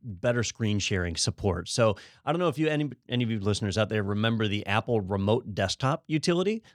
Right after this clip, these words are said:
Uh, it was about eighty dollars in the App Store, and you could buy it, but it, it worked really well for being able to view the screens of a ton of computers. So if you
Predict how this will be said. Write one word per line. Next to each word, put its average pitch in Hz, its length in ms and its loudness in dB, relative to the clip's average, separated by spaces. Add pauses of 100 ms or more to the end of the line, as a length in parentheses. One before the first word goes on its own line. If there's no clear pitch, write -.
(160)
Uh, 117 180 2
it 131 60 2
was 127 140 4
about 120 300 0
eighty 139 340 2
dollars 107 680 0
in 113 120 0
the 117 160 0
App 110 260 -2
Store, 95 300 0
and 101 80 2
you 104 80 2
could 104 120 -2
buy 92 220 0
it, 107 80 -2
but 113 100 -2
it, 120 100 0
it 127 100 0
worked 156 220 0
really 147 200 0
well 147 180 0
for 143 100 -16
being 117 200 -2
able 117 160 -2
to 107 100 0
view 107 340 0
the 117 140 0
screens 113 480 0
of 98 60 -2
a 92 40 -4
ton 110 180 0
of 98 60 2
computers. 92 440 0
So 107 140 2
if 98 120 -2
you 127 260 2